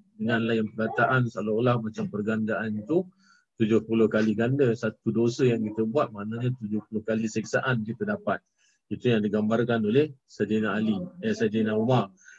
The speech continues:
Ada pula yang mengatakan macam mana Allah Ta'ala menggandakan banyaknya pahala-pahala yang kita kerjakan ibadah di dalam kota Mekah tu, banyak tu jugalah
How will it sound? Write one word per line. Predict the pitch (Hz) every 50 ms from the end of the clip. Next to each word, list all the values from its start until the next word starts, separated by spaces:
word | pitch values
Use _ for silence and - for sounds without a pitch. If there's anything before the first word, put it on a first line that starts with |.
| _ -
Ada | 117 117 131 139 135
pula | 131 143 143 123 120
yang | 123 120
mengatakan | 120 120 120 120 - 127 127 135 127 131 127
macam | 117 113 - 117 113
mana | 113 123 123 131 123 117
Allah | 117 117 110
Ta'ala | - 95 101 113 117
menggandakan | 117 113 110 107 110 107 107 107 117 117 110 - 117 110 101 98 113 - - _ _ _ _ _ _ _ _ _ _ _ _ _ _ _
banyaknya | 104 110 110 110 113 123 117 101 117 117 120 110 -
pahala-pahala | 113 110 110 113 110 113 113 113 120 120 123
yang | 117 113 110 110 110
kita | - 117 117 - 120 120 117 113 110 110 107 104 -
kerjakan | 117 110 107 104 120 113 104 113 117 117 113 110 110 110 110 - - - - _ _ -
ibadah | 117 110 110 113 110 110 120 113 110 107
di | 110 104
dalam | 107 110 110 110 107 107 -
kota | - 113 - 113 110
Mekah | 110 110 - 113 110 113 107 -
tu, | 127 123 123 117 113 110 110 _ _ _ _ - 107
banyak | 113 117 117 107 104 107
tu | - 107
jugalah | 104 123 123 123 127 113 - 117 113 107